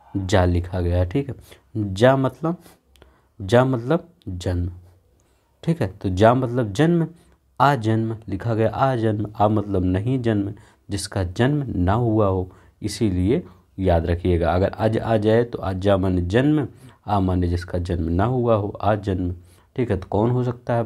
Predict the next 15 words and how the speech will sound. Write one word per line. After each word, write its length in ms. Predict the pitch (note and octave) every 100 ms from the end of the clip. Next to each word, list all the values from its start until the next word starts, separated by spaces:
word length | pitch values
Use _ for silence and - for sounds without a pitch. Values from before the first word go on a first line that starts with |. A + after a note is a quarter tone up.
| G2+
ब्रह्मा, 320 | F2+ F#2 F2
विष्णु, 400 | E2+ E2+ - E2
महेश, 460 | E2 E2+ G#2+ A#2 -
दशरथ 520 | F2 - - E2+ -
जी 100 | -
के 180 | F2 F2 F2+ - _ - - _ -
पिता, 320 | G#2+ A#2 A#2 - _ -
ठीक 200 | E3 G#2+
है। 80 |
तो 200 | F2+ -
इतना 260 | A#2 B2 A#2
आपको 220 | F2 F#2+
याद 200 | F2 D#2+
रखना 280 | D#2+ - E2+
होगा, 260 | E2 E2